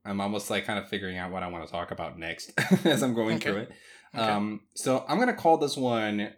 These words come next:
Speaker 1: the best comfort food game. Now, this is specifically for me, though.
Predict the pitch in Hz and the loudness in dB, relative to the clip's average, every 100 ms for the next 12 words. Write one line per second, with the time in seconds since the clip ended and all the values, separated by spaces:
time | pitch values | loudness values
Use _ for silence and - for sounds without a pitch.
0 | 113 117 101 113 120 123 - - - 113 | -6 -4 0 4 4 2 -8 -16 -2 0
1 | 107 - 110 101 - 95 85 - 80 - | 2 2 0 0 -2 -2 -2 -6 -12 -12
2 | - 143 - _ _ - _ _ 120 120 | -12 -12 -16 _ _ -20 _ _ 2 4
3 | 147 151 - - 170 160 151 131 - 101 | 4 2 0 2 4 4 4 0 2 0
4 | 90 82 60 - - | 0 -4 -6 -8 -10